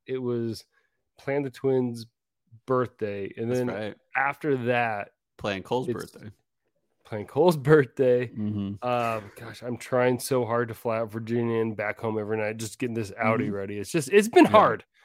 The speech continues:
Speaker 2: Yeah,
Speaker 1: Uh,
Speaker 2: it's,
Speaker 1: no,
Speaker 2: it's a
Speaker 1: no.
Speaker 2: lot.
Speaker 1: <laughs>
Speaker 2: Yeah.
Speaker 1: Um, and then it was, like, fourth of July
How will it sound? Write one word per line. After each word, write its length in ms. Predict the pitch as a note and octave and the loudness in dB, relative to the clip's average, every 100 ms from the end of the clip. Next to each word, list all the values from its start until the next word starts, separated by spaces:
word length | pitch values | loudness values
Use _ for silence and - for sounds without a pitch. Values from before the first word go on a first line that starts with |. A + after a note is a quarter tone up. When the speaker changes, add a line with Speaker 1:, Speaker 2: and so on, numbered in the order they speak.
| _ _ - | _ _ -2
Speaker 2:
Yeah, 180 | G#2 | 2
Speaker 1:
Uh, 40 | C3+ | 2
Speaker 2:
it's, 80 | F#3 | 6
Speaker 1:
no, 160 | A3 | 6
Speaker 2:
it's 140 | D#3 C#3 | 8 4
a 40 | |
Speaker 1:
no. 60 | D3+ | 2
Speaker 2:
lot. 520 | G#2+ - - - - | 0 2 4 6 6
Speaker 1:
<laughs> 120 | - - | 2 -14
Speaker 2:
Yeah. 100 | A2+ - C3 _ - | -12 -12 -14 _ 2
Speaker 1:
Um, 380 | C#3+ C#3 A#2 B2+ | 4 6 4 4
and 120 | D3+ | 6
then 100 | E3+ | 6
it 60 | E3+ | 6
was, 140 | D3 | 2
like, 160 | C3+ - | 0 2
fourth 220 | D3 C3 | 0 0
of 80 | B2 | -2
July 460 | B2 A#2+ A#2 A#2 | -2 0 -2 -4